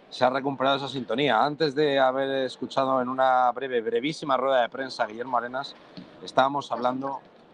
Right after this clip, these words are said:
acerca de la, de la importancia que tenía el, el haber recuperado las sensaciones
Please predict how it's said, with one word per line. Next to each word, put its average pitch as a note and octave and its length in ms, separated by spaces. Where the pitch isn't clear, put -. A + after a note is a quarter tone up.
acerca C3 680
de B2 260
la, A#2 720
de A2 80
la A2 80
importancia C3 800
que C3 120
tenía C3 540
el, A2 360
el G2+ 920
haber A2 200
recuperado D#3+ 420
las D3+ 180
sensaciones C3+ 760